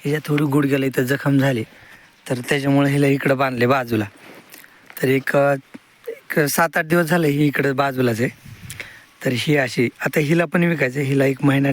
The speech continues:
टाइम आहे व्यायला. काय होतं ना, जरशाचं मॅनेजमेंटच होत नाही आपल्याच्याने व्यवस्थित, ह्यांना जरा जास्त काळजी घ्यावी लागते आणि मॅनेजमेंट होत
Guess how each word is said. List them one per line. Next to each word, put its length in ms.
टाइम 200
आहे 100
व्यायला. 280
काय 120
होतं 160
ना, 140
जरशाचं 500
मॅनेजमेंटच 680
होत 160
नाही 140
आपल्याच्याने 380
व्यवस्थित, 420
ह्यांना 300
जरा 200
जास्त 380
काळजी 260
घ्यावी 200
लागते 240
आणि 100
मॅनेजमेंट 600
होत 140